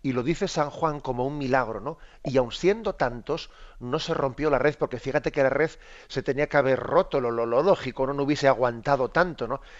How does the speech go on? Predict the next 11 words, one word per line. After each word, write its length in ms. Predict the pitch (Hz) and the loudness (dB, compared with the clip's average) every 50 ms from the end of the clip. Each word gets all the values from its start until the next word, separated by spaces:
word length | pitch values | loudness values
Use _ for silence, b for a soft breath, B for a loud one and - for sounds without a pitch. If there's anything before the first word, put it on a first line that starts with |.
| B B B B B | B B B B B
Eh, 80 | - 147 | -2 0
así 360 | 113 - - - 175 175 170 | 0 0 0 0 0 2 2
es, 280 | 156 - - - - B B B B B B B | 0 0 -4 -10 -14 B B B B B B B
así 300 | - 127 - - 139 143 | -10 -10 -8 -6 -4 -4
es 100 | 143 135 | -4 -4
también 380 | - - 135 127 143 147 139 131 | -4 -6 -6 -4 -4 -4 -2 -2
el 80 | 127 117 | -2 -2
ser 240 | - - 135 131 | -2 -2 -2 0
de 80 | 127 131 | 0 -2
la 100 | 123 120 | -2 -2
Iglesia, 420 | 117 131 156 151 - - 120 104 | -2 -2 -2 -4 -4 -4 -6 -6